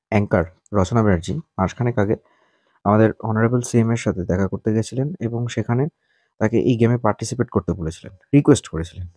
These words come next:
তো সেই রিকোয়েস্টে সাড়া দিয়ে কদিন আগে, just দু তিন দিন আগে আমাদের সিএম ডুমুরজলা স্টেডিয়ামে সেখানে পার্টিসিপেট করলেন এবং ফার্স্ট টাইম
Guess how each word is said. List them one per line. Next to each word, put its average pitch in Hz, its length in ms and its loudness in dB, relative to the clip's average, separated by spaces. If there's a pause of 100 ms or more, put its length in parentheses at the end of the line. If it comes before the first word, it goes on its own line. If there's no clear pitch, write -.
(160)
তো 98 120 -2
সেই 107 180 0
রিকোয়েস্টে 113 380 2
সাড়া 104 260 2
দিয়ে 123 200 -2
কদিন 110 260 2
আগে, 98 160 0
just 143 200 -2
দু 113 120 2
তিন 117 160 -2
দিন 117 120 -2
আগে 110 200 -2 (500)
আমাদের 101 220 4
সিএম 123 400 0
ডুমুরজলা 104 420 2
স্টেডিয়ামে 104 380 0
সেখানে 98 400 0
পার্টিসিপেট 101 480 -2
করলেন 135 280 -2
এবং 113 220 -2 (140)
ফার্স্ট 139 280 2
টাইম 90 200 0